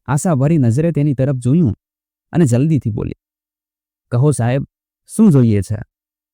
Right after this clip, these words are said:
હમણાં જ તોલી આપું છું." સુમનના આટલું કહેતા જ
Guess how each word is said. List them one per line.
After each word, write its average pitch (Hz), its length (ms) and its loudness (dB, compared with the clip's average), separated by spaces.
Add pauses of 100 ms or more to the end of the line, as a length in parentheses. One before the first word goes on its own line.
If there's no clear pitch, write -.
(220)
હમણાં 208 280 6
જ 113 100 0
તોલી 175 280 2
આપું 110 260 -2
છું." - 300 -10 (720)
સુમનના 156 400 4
આટલું 135 260 2
કહેતા 123 480 0
જ 92 80 -4